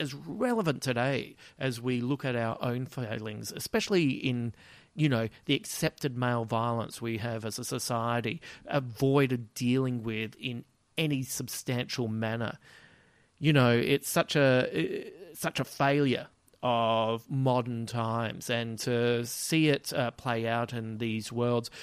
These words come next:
And it's not just expressed towards women, it's the, the, the way it's expressed between the men as well.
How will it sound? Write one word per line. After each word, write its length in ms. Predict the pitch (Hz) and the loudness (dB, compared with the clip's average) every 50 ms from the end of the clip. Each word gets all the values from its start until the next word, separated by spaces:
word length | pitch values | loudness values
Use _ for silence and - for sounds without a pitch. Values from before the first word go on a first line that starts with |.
| - - - - | -18 -14 -6 0
And 180 | - 196 214 | 0 2 2
it's 120 | 220 - - | 0 0 -2
not 160 | 277 - 131 | -2 -2 2
just 280 | - 196 185 160 - | 4 4 4 4 2
expressed 480 | 196 151 - - - 220 220 - - - | -4 -8 -6 0 2 2 4 2 2 0
towards 320 | - 185 180 170 151 139 | 0 2 4 4 2 4
women, 260 | 143 190 233 214 156 120 | 4 6 6 6 4 2
it's 140 | - - | 0 -4
the, 220 | - - 156 147 143 | -2 0 2 2 2
the, 320 | 143 147 139 139 139 139 135 | 4 4 4 4 4 2 2
the 80 | 147 | 2
way 180 | 135 160 160 151 | 2 4 4 2
it's 200 | - - - - | 2 0 -4 -8
expressed 440 | - - - - 170 165 - - - | -8 -8 -4 0 0 0 -2 -2 -8
between 380 | 170 - - - 185 175 151 | -8 -6 -2 0 0 2 2
the 100 | 131 123 | 2 0
men 280 | 123 147 180 185 165 143 | 2 2 2 2 2 2
as 180 | 131 127 123 | 0 -2 0
well. 380 | 135 143 147 151 135 120 107 | 2 4 4 6 4 4 2